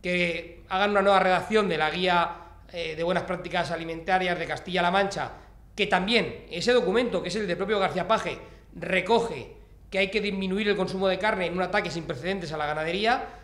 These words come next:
Yo creo que es un buen momento en la conferencia de presidentes para levantar la mano y decirle al señor Sánchez que tiene que cesar al ministro Garzón, que tiene que apartar del Ministerio del Consumo al señor Garzón, y que un ministro que ataca a la ganadería,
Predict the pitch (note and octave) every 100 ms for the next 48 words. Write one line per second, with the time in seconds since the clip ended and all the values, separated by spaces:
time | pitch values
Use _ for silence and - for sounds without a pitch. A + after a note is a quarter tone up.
0 | - F3 F#3 G#3 F#3 F#3+ F#3+ F3+ F#3+ F#3
1 | E3 D3+ D3 F3+ F3+ D3 F3 F3 F#3+ G3
2 | - - - - E3 D#3+ D#3+ D#3 D#3 F3+
3 | F#3 F3 F3 F3+ G3 - - - E3+ E3+
4 | F#3+ F#3 G3 F3+ E3+ E3 F3+ F#3 F#3 F#3
5 | G#3+ A3 - - - - F3+ G#3 A#3 A#3
6 | G3 F3+ F3+ E3+ D#3 E3 D#3 D#3+ C#3 -
7 | G#3 C#4 - - - G3+ G3 A#3+ A3+ F#3
8 | F3 D#3+ F#3 E3+ E3 E3 C#3+ F#3 F3+ E3+
9 | D#3+ F3+ E3+ C#3 E3+ E3 - G3 C4 -
10 | - - G3 - A3 G#3+ G#3+ - G#3 F#3
11 | F3+ G3+ G3+ F#3+ F#3 F3+ F3+ F3 A3 F#3+
12 | C3